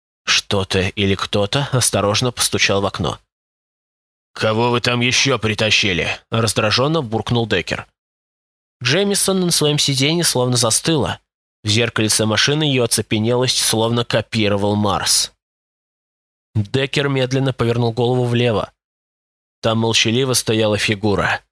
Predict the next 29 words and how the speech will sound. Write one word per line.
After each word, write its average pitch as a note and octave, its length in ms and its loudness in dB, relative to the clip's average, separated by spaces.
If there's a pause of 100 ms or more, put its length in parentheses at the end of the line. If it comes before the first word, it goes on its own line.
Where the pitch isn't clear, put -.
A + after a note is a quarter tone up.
(400)
А A#2 100 0
с - 80 -2
той B2+ 120 0
стороны B2+ 380 0
стекла B2+ 420 0
к - 100 -6
его A#2 160 0
голове B2 360 0
было A#2+ 300 0 (300)
приткнуто A#2 640 0
пистолетное A2+ 1000 0 (140)
дуло. F#2+ 480 0 (680)
Взгляд C3 460 0
направо E3 440 0
открыл D#3+ 300 -2
еще D#3 280 2
одну D3 160 0
фигуру C3 400 0
с C#3+ 60 -4
пистолетом A2+ 520 0
у G2+ 40 0
стекла. - 480 -2 (580)
То A2+ 120 0
же G#2+ 140 0
самое D3+ 420 0
у D3 80 0
двух B2+ 320 0
задних G#2+ 480 0
дверей. F2+ 520 0